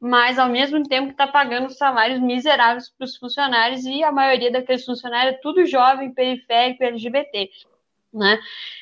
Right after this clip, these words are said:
É, então é isso. É pro, pro capitalismo é bonito, é legal quando tá vendendo, né?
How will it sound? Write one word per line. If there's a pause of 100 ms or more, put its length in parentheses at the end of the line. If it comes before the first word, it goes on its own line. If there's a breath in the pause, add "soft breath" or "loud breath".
É, (540 loud breath)
então
é
isso.
É
pro, (100)
pro
capitalismo
é
bonito,
é
legal (280 loud breath)
quando
tá
vendendo,
né?